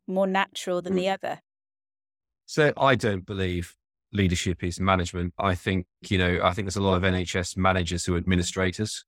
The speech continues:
Speaker 2: I think they are, I'm gonna make a strong comment now, but I think we often train people as drones. They think in the same way, do the same things in the same way,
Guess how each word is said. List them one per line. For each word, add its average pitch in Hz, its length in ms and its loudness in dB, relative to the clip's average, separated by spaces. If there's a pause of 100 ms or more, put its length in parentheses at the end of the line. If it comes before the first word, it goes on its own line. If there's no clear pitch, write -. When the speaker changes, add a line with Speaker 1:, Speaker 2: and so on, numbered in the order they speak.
Speaker 2:
I 104 120 6
think 98 400 0
they 95 220 4
are, 92 380 4 (280)
I'm 90 100 -2
gonna 87 140 -2
make 85 220 -6
a 90 80 -8
strong 87 380 0
comment 85 340 2
now, 87 180 2
but 85 200 0
I 90 120 2
think 95 380 -2 (100)
we 92 220 2
often 90 460 2
train 92 400 0
people 90 320 -4
as 87 100 -2
drones. 101 640 2 (480)
They 95 100 0
think 98 340 2
in 98 80 2
the 95 60 0
same 92 320 2
way, 90 220 2
do 90 240 2
the 90 80 -2
same 90 300 0
things 90 340 -2
in 85 60 -4
the 82 60 -6
same 87 260 -2
way, 87 240 -4